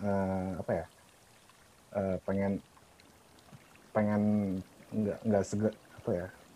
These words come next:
bisa dibilang, eh, saya nggak mau sekedar nyatain gitu. Saya pengen, eh, dari perasaan ini saya pengen bikin film,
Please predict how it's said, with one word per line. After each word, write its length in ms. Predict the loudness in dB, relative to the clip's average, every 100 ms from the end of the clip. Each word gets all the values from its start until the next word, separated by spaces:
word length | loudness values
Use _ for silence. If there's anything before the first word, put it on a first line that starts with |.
| -14 -2
bisa 180 | 4 6
dibilang, 320 | 8 10 8 4 -4
eh, 120 | -4 4
saya 160 | 6 8
nggak 120 | 8
mau 200 | 8 6
sekedar 360 | 4 4 6 8
nyatain 420 | 6 6 6 8 6
gitu. 240 | 4 0
Saya 240 | 2 2 4
pengen, 320 | 4 2 0 -8 -20 -10 -2
eh, 240 | 2 4 4
dari 200 | 4 2 4
perasaan 400 | 2 4 4 4
ini 80 |
saya 160 | 4 4
pengen 320 | 4 2 2
bikin 320 | 0 2 2
film, 400 | 2 2 2 0